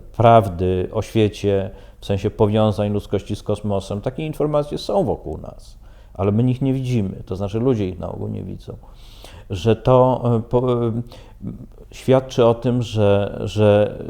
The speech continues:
że jest to, mm, chybiony model świata, ale to do ludzi na razie jeszcze nie dociera. Natomiast, e, dotrze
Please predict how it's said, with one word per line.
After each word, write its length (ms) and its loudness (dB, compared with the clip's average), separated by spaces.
że 260 2
jest 320 0
to, 380 4
mm, 100 -2
chybiony 500 4
model 340 -6
świata, 640 -14
ale 260 0
to 200 4
do 140 4
ludzi 280 0
na 100 2
razie 220 2
jeszcze 220 -4
nie 120 -2
dociera. 460 -4
Natomiast, 720 0
e, 40 -2
dotrze 580 0